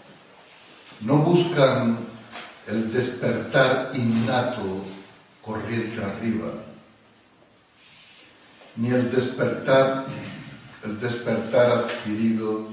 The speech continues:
en el futuro. Aunque la manifestación real del despertar innato y del despertar adquirido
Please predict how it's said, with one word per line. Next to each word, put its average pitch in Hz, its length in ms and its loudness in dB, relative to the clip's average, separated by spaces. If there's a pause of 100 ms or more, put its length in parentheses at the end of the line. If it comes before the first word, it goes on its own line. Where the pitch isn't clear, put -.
(320)
en 98 160 -6
el 98 40 -4
futuro. - 480 -10 (4000)
Aunque 123 420 4
la 120 140 6
manifestación 123 1080 0
real 123 400 4
del 113 220 0
despertar 113 720 -2
innato 110 560 0 (1200)
y 107 60 2
del 107 300 2
despertar 107 680 -2
adquirido 110 1040 -2